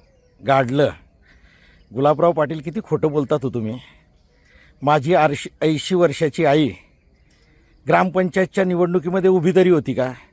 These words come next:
माझी आई एकच वेळेस निवडणुकीमध्ये उभी राहिली आणि त्या गावाची सरपंच राहिली माझी आई पाच वर्ष. आणि तुम्ही म्हणतात की रमेश माणिक पाटील याच्या आईला आम्ही ग्रामपंचायतमध्ये पाडलं,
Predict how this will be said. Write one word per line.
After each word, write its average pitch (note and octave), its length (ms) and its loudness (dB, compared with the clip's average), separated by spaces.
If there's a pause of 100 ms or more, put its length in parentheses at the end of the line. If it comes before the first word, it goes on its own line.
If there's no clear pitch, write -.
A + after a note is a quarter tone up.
(920)
माझी E3 320 2
आई F#3 200 2
एकच F#3+ 300 0
वेळेस F#3+ 280 0 (220)
निवडणुकीमध्ये E3 720 -2
उभी D3+ 220 2
राहिली B2 300 0 (1120)
आणि F3+ 200 -4
त्या A3 100 4
गावाची F3+ 460 2
सरपंच F#3 500 -2
राहिली E3+ 260 0
माझी D#3 280 0
आई C#3+ 80 2
पाच C#3+ 340 -2
वर्ष. C#3 240 -4 (920)
आणि E3 140 -4
तुम्ही F#3 260 0
म्हणतात D#3+ 420 0 (140)
की E3+ 100 -4
रमेश D#3 300 -2
माणिक D3+ 280 -2
पाटील D3+ 300 -4
याच्या D#3 340 0
आईला C#3+ 420 2 (460)
आम्ही D#3+ 220 0
ग्रामपंचायतमध्ये D3+ 840 0
पाडलं, G#2 340 -4